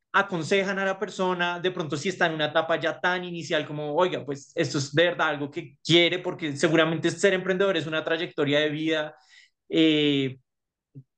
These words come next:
que requiere mucho esfuerzo, o sea, no es fácil, eh,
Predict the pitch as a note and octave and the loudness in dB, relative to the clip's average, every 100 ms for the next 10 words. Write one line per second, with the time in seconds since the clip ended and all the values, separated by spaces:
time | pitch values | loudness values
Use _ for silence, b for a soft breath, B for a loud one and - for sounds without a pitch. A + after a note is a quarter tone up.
0 | - F3 D#3+ C#3 E3 D3+ E3 F#3 E3 G3+ | 0 0 0 0 2 2 2 2 2 4
1 | G#3 D#3+ C3 C#3 C#3 C3+ D#3 F3+ E3+ A#2+ | 4 2 -4 -2 -2 -2 2 2 2 -6
2 | B2 B2 C#3+ C#3 C3+ B2 B2 | -10 0 2 2 0 -4 -8